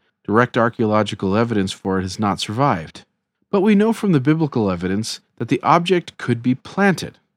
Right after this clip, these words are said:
so that it stood up, but that it could also be pulled down, cut, and burned. Very probably,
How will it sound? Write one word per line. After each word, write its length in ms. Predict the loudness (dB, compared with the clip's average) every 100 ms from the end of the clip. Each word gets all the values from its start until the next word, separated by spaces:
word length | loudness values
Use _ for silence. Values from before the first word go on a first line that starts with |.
| _ _ _
so 200 | -4 0
that 100 | 2
it 120 | 0
stood 400 | -4 -2 2 2 2
up, 340 | 0 0 -6 -20 _ _ _
but 100 | -4
that 120 | 2 2
it 80 |
could 120 | 2 0
also 360 | 0 0 -2
be 140 | -2 -4
pulled 460 | 0 0 0 -2
down, 460 | -2 0 0 -4 -10 _ _ -4
cut, 440 | 0 0 -2 -20 _
and 200 | -4 -2
burned. 460 | 0 0 -2 -6 -18 _ _ _ _ _ _
Very 240 | 2 4 2
probably, 920 | -2 -6 0 2 0 -2 -6 -8